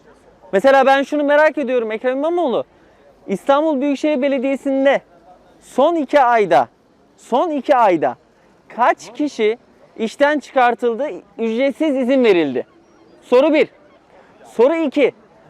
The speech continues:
Bu ücretsiz izin verilenlere, bakın bu bir, e, ihbardır. Bu bir ihbardır. Bana, e, neyse ki nereden aldığımı kaynağı söylemeyeceğim ama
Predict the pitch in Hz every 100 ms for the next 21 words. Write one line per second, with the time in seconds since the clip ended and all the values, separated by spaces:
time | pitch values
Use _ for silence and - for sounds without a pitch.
0 | - 214 294 269 285 277 311 285 254 320
1 | 311 294 269 254 240 226 202 208 226 185
2 | 214 233 214 247 240 - 196 196 196 196
3 | 196 196 196 196 190 _ 175 - 254 262
4 | 190 - _ _ _ _ _ _ _ -
5 | 135 185 170 285 285 185 208 _ _ _
6 | _ _ _ _ _ _ - 139 214 269
7 | 262 - - _ _ _ _ _ _ -
8 | - 123 190 196 196 180 - - - 320
9 | 285 - 180 175 226 240 269 262 247 233
10 | 240 240 233 220 226 220 233 220 220 190
11 | 185 233 208